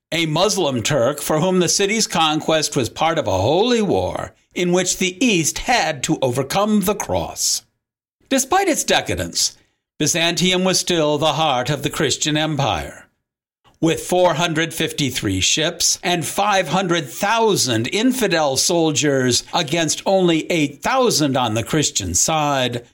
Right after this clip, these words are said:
Muhammad began the fight, determined to win as a matter of honor.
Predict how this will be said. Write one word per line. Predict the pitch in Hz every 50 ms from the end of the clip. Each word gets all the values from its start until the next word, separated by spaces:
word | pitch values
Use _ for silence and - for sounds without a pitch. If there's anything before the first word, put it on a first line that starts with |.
| _ -
Muhammad | 160 156 - 175 180 185 185 180 175 175 147
began | 170 175 143 143 156 156 156 151 151 147
the | 147 139
fight, | - - 156 131 110 - - - - - - _ _ -
determined | 160 160 165 - - 220 262 247 190 151 147 147 -
to | - 170 165
win | 165 175 233 226 180 120 104 98 98 101 104 - - - _ _ _
as | - 180 156 147 -
a | 175
matter | 156 147 139 131 120 110 131 123 120
of | 143 135 -
honor. | - 160 151 143 131 113 90 76 73 -